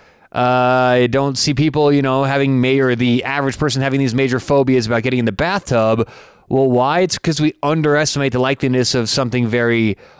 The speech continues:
unrealistic or unlikely happening, right? And so don't, don't, don't wanna be a downer with that or anything. Yes, be careful next time you're in the shower, but, uh, let's not make that mistake betting sports, because the difference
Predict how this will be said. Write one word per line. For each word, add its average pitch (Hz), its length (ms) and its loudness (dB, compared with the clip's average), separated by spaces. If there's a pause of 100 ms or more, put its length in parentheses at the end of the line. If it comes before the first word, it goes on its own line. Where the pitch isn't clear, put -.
(140)
unrealistic 135 680 0
or 131 60 0
unlikely 117 460 0
happening, 123 500 -6
right? 110 420 -4
And 113 160 -2
so 110 440 0 (340)
don't, 262 220 2
don't, 285 120 2
don't 294 120 4
wanna 285 140 2
be 262 60 2
a 196 60 2
downer 185 400 2
with 151 160 2
that 135 160 0
or 131 80 2
anything. 127 400 0
Yes, 151 200 0
be 156 120 0
careful 147 340 0
next 139 200 0
time 143 120 0
you're 135 120 0
in 113 40 0
the 110 60 0
shower, 135 520 2 (340)
but, 139 280 0
uh, 131 280 4
let's 180 260 0
not 220 160 0
make 202 140 0
that 196 120 0
mistake 175 360 0
betting 156 240 2
sports, 135 400 0
because 123 180 -2
the 127 80 -2
difference 143 640 -2